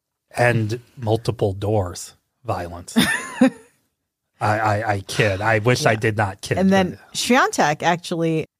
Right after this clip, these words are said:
Speaker 2: has, even during the final, was wearing a Ukrainian flag ribbon on her cap. Now she's Pol-, she's Polish, so they are,
Speaker 1: Well, yeah.
Speaker 2: you know,
Speaker 1: <laughs> They,
Speaker 2: right there.
Speaker 1: they, they know which way the road, the wind blows. <laughs>
Speaker 2: Exactly.
Speaker 1: Yeah.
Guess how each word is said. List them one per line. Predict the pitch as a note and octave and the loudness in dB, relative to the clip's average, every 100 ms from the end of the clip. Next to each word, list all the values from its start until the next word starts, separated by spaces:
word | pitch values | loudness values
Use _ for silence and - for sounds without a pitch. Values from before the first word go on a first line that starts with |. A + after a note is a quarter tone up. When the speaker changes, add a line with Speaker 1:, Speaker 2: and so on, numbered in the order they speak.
| _ _ | _ _
Speaker 2:
has, | F3+ F#3 E3 - - _ _ _ _ _ _ | 2 4 4 0 -12 _ _ _ _ _ _
even | A3 A#3 A#3 | 0 4 6
during | G#3 G3 | 6 4
the | F3 | 0
final, | F3 D#4+ C#4+ A#2 F#2+ D3+ | -2 -2 0 -2 -4 -2
was | D#3+ | -2
wearing | D#3+ E3+ E3+ E3+ D#3+ E3 | 2 2 2 2 -2 -2
a | |
Ukrainian | E3 D#3+ F#3 E3 D#3 | -4 -2 0 0 -2
flag | - A3 A#3+ E3+ | 0 2 2 0
ribbon | C#3+ B2+ G2+ F#3 E3 _ | -2 -2 -6 -8 -8 _
on | E3+ D#3+ | -2 -2
her | D#3 | -2
cap. | - - - | -6 -6 -6
Now | D3+ | -6
she's | D3+ D#3+ C#3+ | -6 -8 -10
Pol-, | - C4+ A3 - | 2 4 4 -2
she's | - - | -16 -18
Polish, | - G3 G#2 G3 - | -4 -4 -4 -10 -10
so | D#3 | -6
they | D#3 | -2
are, | E3 | 2
Speaker 1:
Well, | D3+ C3 A#2+ A#2 | 2 4 2 2
yeah. | E3+ C3 A3 | 0 0 2
Speaker 2:
you | A3+ | 2
know, | E3+ | 2
Speaker 1:
<laughs> | - C#4+ - | 0 -4 -2
They, | C#4 | -2
Speaker 2:
right | F3+ B3+ - | 0 0 0
there. | F3 A#3+ F3+ F#3 | 2 2 2 0
Speaker 1:
they, | C#3+ D3+ D#3 | 0 -2 -2
they | B2+ D3+ | -2 -2
know | D3+ C3+ | 2 2
which | C3+ - | 2 2
way | B2+ | 0
the | A2+ | 0
road, | A2 A#2 A2 G#2 | 2 2 2 0
the | A2+ | 0
wind | A#2 G#2 | 0 0
blows. | B2+ A2 | -2 0
<laughs> | - | -2
Speaker 2:
Exactly. | F3 A3 G#3 G#3+ F3 | 2 2 2 0 -2
Speaker 1:
Yeah. | C#3+ - | -2 -4